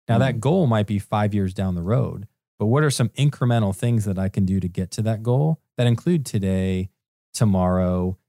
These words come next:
Speaker 1: you know, a few years
Speaker 2: Mm.
Speaker 1: down the road? It's not always about, "Okay, just get me out of this.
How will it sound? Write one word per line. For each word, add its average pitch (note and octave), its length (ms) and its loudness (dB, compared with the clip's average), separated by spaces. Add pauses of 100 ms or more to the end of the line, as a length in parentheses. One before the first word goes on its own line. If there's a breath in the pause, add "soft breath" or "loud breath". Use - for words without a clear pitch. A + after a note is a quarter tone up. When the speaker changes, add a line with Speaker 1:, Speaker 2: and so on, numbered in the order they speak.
(180)
Speaker 1:
you G2+ 60 0
know, F2+ 220 0
a G#2 80 0
few - 240 -2
years G#2+ 280 4
Speaker 2:
Mm. F2 40 0
Speaker 1:
down G2+ 220 2
the F#2 80 0
road? A2+ 420 0
It's - 180 -6
not C3 240 -2
always B2 360 2
about, G2+ 360 -2
"Okay, A#2 240 0
just G2+ 240 -6
get - 180 -4
me A2 140 0
out G#2 180 -4
of F#2+ 120 -4
this. - 400 -12